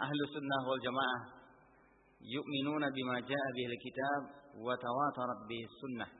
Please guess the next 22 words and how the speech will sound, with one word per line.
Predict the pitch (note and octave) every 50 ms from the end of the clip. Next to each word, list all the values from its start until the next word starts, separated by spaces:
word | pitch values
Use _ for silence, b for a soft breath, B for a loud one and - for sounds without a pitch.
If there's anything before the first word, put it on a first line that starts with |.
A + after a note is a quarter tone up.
| - - - - - - - - - - - - - - - _ - _ _ _ _ - G#2
Ahlu | G#2+ G#2+ G#2+ A2 - - D3
sunnah | D3 D3 C#3+ C3+ B2+ A#2
beriman | A2+ B2 - C#3+ C3 B2 A2 F#2+ F2 - - - - - - - - - - - - - - - - - - _ -
dengan | G#2+ A2 A2 A#2+ A#2+ B2 - -
semua | B2+ B2 C3 D3 D#3 D#3 D3 C#3 C3+ B2+ B2
yang | A#2+ A#2 A#2 A2+ A2+
datang | C3 C3 C3 C#3 C3 A#2+ A#2 A2+ G#2 A2+
dalam | A2+ A2 A2+ G#2+
Al-Quran | G#2+ A2 G#2+ A2+ A2+ - A2+ B2 A#2 G2+ F2+ E2 C#2+ - - - - - - - - - - - - - - - A2+
dan | A#2+ A#2 A2+
mutawatir | A#2 A#2+ A#2 - A#2 A#2 B2 C3+ C#3 C#3 C3+ C3+ C3+ B2 A#2 A2 F#2+ F2+ G2+ G#2+
dalam | - A2+ A2 A2+ A2+ A2 - -
sunnah. | C3 B2+ B2+ B2 G#2+ - - - - - - - - - - - - - - _ - - - - - - - _ _ - - D3
Annal | D#3 D#3+ D3 C#3+ C#3 C3 C3+ C3+
mu'minin, | - B2+ B2+ B2 B2+ C#3 D3 D3 C#3+ C#3+ C#3 C3 B2 - - - - - - - - - - - G#2 G2+ G2
bahwa | A2 A2+ A2+ A#2 A#2 A2 C3+ D3+
orang-orang | D3+ D3 C#3+ C#3 C#3 C3+ C3 C3 B2+
yang | B2 A2+
beriman, | A#2+ G#2+ B2 A#2 B2 B2 A#2+ A#2 A2+ G#2+ G#2+
yarawna | G#2+ A2 A2+ A2+ A2+ B2+ D3 D3+ C#3+ C3 B2 A#2 A2+
rabbahum | A#2+ A#2 G#2+ - A2+ A#2 A2+ A2+ A2 A2 G#2 G#2+ G#2+ -
ta'ala | - G#2+ F#2+ A#2 A2 A2 A2 G#2